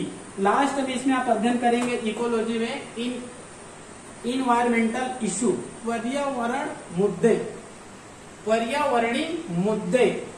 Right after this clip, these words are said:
मतलब इसके अंतर्गत आप पॉल्यूशन का अध्ययन करेंगे। इसका अध्ययन करेंगे पॉल्यूशन का विशेष रूप से। ठीक है, पहले रासायनिक पदार्थों का अध्ययन करेंगे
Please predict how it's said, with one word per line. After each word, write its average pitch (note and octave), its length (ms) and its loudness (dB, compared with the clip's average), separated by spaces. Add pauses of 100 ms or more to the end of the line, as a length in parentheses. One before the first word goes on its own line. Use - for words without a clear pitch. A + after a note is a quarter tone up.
(120)
मतलब C4 720 2
इसके A#3 280 -2
अंतर्गत C#4 520 -2
आप C4+ 360 2
पॉल्यूशन B3 480 2
का A3+ 80 4
अध्ययन F3 280 2
करेंगे। - 1040 -4
इसका A3+ 200 4
अध्ययन B3 240 -2
करेंगे C4 340 -2 (380)
पॉल्यूशन G3+ 440 4
का - 260 -4
विशेष A#3 360 4
रूप E3 240 4
से। C#3 160 -6 (440)
ठीक B3 160 0
है, F#3+ 120 2
पहले F3+ 240 6
रासायनिक G#3+ 460 2
पदार्थों B3+ 380 2
का B3 80 2
अध्ययन A#3+ 300 2
करेंगे A#3 400 2